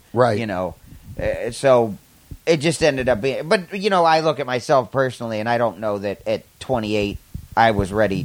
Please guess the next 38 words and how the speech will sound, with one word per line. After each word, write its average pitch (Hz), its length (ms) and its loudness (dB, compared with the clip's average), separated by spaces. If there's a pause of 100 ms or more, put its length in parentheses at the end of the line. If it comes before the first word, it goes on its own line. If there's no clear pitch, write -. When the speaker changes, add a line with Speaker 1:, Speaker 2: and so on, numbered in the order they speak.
Speaker 2:
to 98 300 -6
have 95 320 0
a 92 60 -2
show 101 280 0
built 90 320 -2
around 90 320 -4
me. 78 140 -14 (480)
So 104 480 2 (760)
I 139 140 6
don't 143 140 0
know, 120 120 -8
I, 123 260 4
but 135 200 2
I 135 80 6
mean, 123 160 -2
I 123 100 0
know 120 140 0
my 110 160 0
comedy 117 500 -2
would 98 260 -4
lend 120 300 0
itself 85 460 -4
to 95 100 -2
that, 73 260 -2
at 85 120 -6
Speaker 1:
Yeah. 95 220 2
Speaker 2:
least. - 200 -4
Um, 110 540 0 (300)
but, 131 340 -4
uh, 113 360 2 (480)
I, 160 380 0
uh, 139 300 2 (840)
you 170 140 -2
know, 175 120 0
my 180 240 4
whole 190 200 6
experience 139 600 -4
with, 113 460 -4